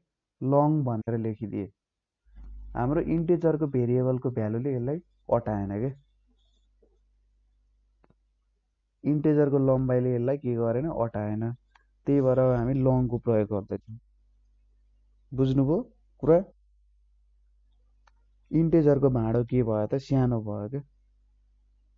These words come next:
अब लङको भाँडाले पुग्छ होला त? लङको भाँडाले नि पुग्दैन है क्या? फेरि यसले के देखायो? जिरो देखायो, हेर्नुहोस्। किन जाने गल्ती गर्न किन दियो होला त यो मान्छेले, तपाईँले सोचिराख्नु भयो होला।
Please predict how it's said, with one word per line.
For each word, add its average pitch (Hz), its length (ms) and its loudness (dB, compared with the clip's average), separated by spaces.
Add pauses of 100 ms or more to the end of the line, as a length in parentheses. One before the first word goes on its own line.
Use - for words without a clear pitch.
(540)
अब 135 240 4
लङको 151 320 4
भाँडाले 123 340 2
पुग्छ 135 280 -8
होला 120 280 -2
त? 156 220 -2 (1500)
लङको 135 380 2
भाँडाले 123 360 -4
नि 151 80 -6
पुग्दैन 131 380 -4
है 147 140 -2
क्या? 135 240 -6 (1300)
फेरि 135 240 2
यसले 139 160 0
के 139 200 0
देखायो? 135 400 0 (360)
जिरो 151 300 2
देखायो, 135 400 0
हेर्नुहोस्। 127 300 -4 (200)
किन 208 100 2
जाने 190 220 4
गल्ती 151 340 4
गर्न 160 280 2
किन 165 320 -2
दियो 160 200 2
होला 143 160 4
त 139 80 -4
यो 139 140 0
मान्छेले, 135 360 -2
तपाईँले 117 320 -4
सोचिराख्नु 120 580 -2
भयो 117 160 -2
होला। 117 200 -4